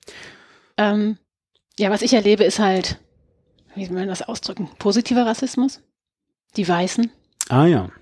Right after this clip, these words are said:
Speaker 1: Ähm, natürlich werde ich mit vielen Vorurteilen konfrontiert, die auch in meinem Fall meistens nicht wahr sind. Also ich bin weder Amerikanerin, ich
Speaker 2: Ich
Speaker 1: bin
Speaker 2: wollt grad
Speaker 1: keine
Speaker 2: sagen,
Speaker 1: Englischlehrerin.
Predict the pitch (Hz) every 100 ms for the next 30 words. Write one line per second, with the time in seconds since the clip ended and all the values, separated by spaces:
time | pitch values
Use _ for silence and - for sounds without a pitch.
0 | _ _ - _ 214 190 185 185 185 -
1 | - - 196 247 220 196 185 - 190 180
2 | - 254 254 254 247 247 - _ _ -
3 | 240 226 208 208 226 233 - 175 180 196
4 | 175 180 196 180 170 - 185 165 165 196
5 | 262 349 - _ _ _ _ _ - 180
6 | 185 165 226 285 269 254 254 226 202 202
7 | 196 190 - - 165 - 170 - 233 -
8 | 180 233 233 233 220 220 226 240